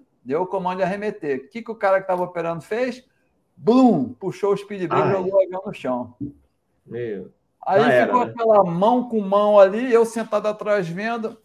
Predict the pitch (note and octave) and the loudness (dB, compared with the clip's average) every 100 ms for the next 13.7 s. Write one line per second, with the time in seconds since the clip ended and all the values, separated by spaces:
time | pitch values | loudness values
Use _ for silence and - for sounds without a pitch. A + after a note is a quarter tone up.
0 | _ F#3 G#3 G#3+ G#3+ G#3+ G#3 G3+ F#3+ E3+ | _ -6 -2 -2 0 0 0 -2 -4 -2
1 | G3 G#3+ G#3+ G#3 F3+ - D#3 F3+ G#3+ F#3+ | 0 2 2 2 0 -4 -2 0 0 -4
2 | - F3 F#3+ G3+ G#3 D#3 G3+ F#3+ F#3+ F#3+ | -2 2 2 2 -2 -4 -10 -8 -4 0
3 | G3+ F#3 G3 F#3 G3 - F#3 F3+ F3 D3+ | 0 0 -4 -10 -10 -10 -10 -8 -8 -2
4 | E3 - D#3+ D#3+ D#3 D3+ D#3 D3+ D3 G#2 | -4 -4 -8 -6 -4 -4 -4 -6 -8 -10
5 | F2+ _ _ _ _ _ _ _ _ - | -14 _ _ _ _ _ _ _ _ -16
6 | A2 A2 B2 C#3 - - E3 F3 F#3+ F#3 | -16 -14 -8 -8 -8 -4 0 0 -4 -8
7 | F3+ D#3 D3+ D#3 C3+ - D#3 D#3 E3 D#3 | -8 -6 -6 -6 -6 -6 -8 -8 -14 -16
8 | - C#3 C#3 B2+ B2+ A2 - B2+ A2 A#2 | -14 -12 -10 -8 -8 -8 -6 -6 -6 -8
9 | B2 C3+ B2+ E3 G#3 A#3 - G#3 G#3+ G#3 | -8 -4 0 2 2 -4 -6 -8 -6 -10
10 | A3+ A3+ F#3+ G3+ G3+ - E3+ E3+ F3 G#3+ | -8 -2 -2 -2 -6 -10 -10 -10 -12 -12
11 | C3 B2 A#2 - B3+ C4+ - B3 A#3+ A#3 | -8 -8 -8 -10 -8 -8 -10 -4 -4 0
12 | A3 G3+ G3 F#3 F3+ F#3 G3+ G#3 - F3 | -2 0 -2 -2 0 0 0 -10 -8 -6
13 | F3 F3 F#3+ C#3 B2 B2 | -6 -6 -8 -6 -6 -8